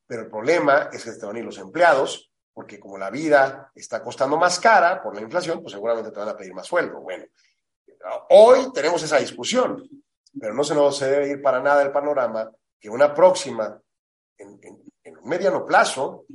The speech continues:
vamos a estar discutiendo temas de gobierno corporativo y enfáticamente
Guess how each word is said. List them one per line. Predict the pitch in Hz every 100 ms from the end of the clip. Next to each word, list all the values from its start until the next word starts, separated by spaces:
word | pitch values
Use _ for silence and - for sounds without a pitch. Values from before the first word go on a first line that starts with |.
| - _ _
vamos | 113 110 143 143
a | 135
estar | 127 117
discutiendo | 104 92 107 104 101
temas | 104 104 95
de |
gobierno | 92 92 117 117
corporativo | 117 127 135 123 143
y | 156
enfáticamente | 147 - 113 120 104 95 98 - 104 101